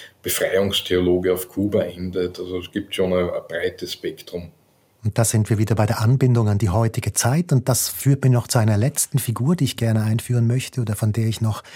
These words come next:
Speaker 2: erzählen möchte. Und das ist dieser Trutz Finkelstein. Das ist ein Anwalt aus der heutigen Zeit und der führt jetzt im Namen der amerikanischen Indigenen einen Prozess gegen die Vereinigten Staaten von Amerika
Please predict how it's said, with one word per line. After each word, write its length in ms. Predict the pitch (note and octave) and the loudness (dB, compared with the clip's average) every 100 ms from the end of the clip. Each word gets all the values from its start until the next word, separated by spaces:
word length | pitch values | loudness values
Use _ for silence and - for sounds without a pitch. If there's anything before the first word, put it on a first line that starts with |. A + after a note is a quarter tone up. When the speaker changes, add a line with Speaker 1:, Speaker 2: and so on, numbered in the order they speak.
| - - | -18 -6
Speaker 2:
erzählen 420 | A#2+ - C3 D3+ | -2 2 4 4
möchte. 360 | D3 - C#3 - - - - | 4 2 0 0 -8 -18 -4
Und 160 | A#2 A#2 | -2 0
das 140 | - | 0
ist 180 | C3 - | -2 0
dieser 320 | C3 C3 A2 - - _ _ | 0 2 0 -4 -20 _ _
Trutz 300 | - C3+ C#3 | 0 0 0
Finkelstein. 760 | - - E3+ D3+ - A2+ G2+ F#2 | 0 2 2 2 2 2 2 2
Das 160 | G#2+ C#3 | 0 0
ist 160 | B2+ | 0
ein 60 | - | 0
Anwalt 520 | G#2+ C#3 E3 G3 F3 | 2 4 4 2 0
aus 140 | B2 | 0
der 140 | - G2+ | 0 2
heutigen 420 | B2 C#3+ E3+ B2 | 0 0 0 2
Zeit 380 | - B2+ E3 - - - | 2 2 0 -4 -16 -4
und 200 | B2+ B2+ | -2 2
der 100 | D3+ | 2
führt 320 | - C3+ F3+ | 4 2 2
jetzt 200 | F#3+ - - | 0 -2 -2
im 160 | A#2+ | 0
Namen 460 | G#2 G2+ C3+ G3+ G#3 | 2 2 2 4 4
der 160 | C#3+ - | 2 2
amerikanischen 880 | A#2 G#2+ - G2+ D3 F3 F3 E3 - _ _ | 2 2 0 2 2 4 2 2 -4 _ _
Indigenen 720 | C3 A#2 G#2 G#2 A2 F#3 G#3 - | 2 4 2 2 4 4 4 2
einen 320 | C3+ A#2 G#2 | 2 2 0
Prozess 520 | - G#2+ - D3+ - | -2 -2 0 0 0
gegen 260 | D#3 B2+ A2+ | 0 2 2
die 160 | A#2 | 0
Vereinigten 500 | C3 A#2+ A#2 A#2 A#2+ | 0 0 2 2 2
Staaten 360 | G#2+ A2+ A2 - | 0 0 0 -4
von 200 | - A2 | -2 0
Amerika 560 | G2+ G#2 D#3 F3+ F#3+ | 0 0 0 2 2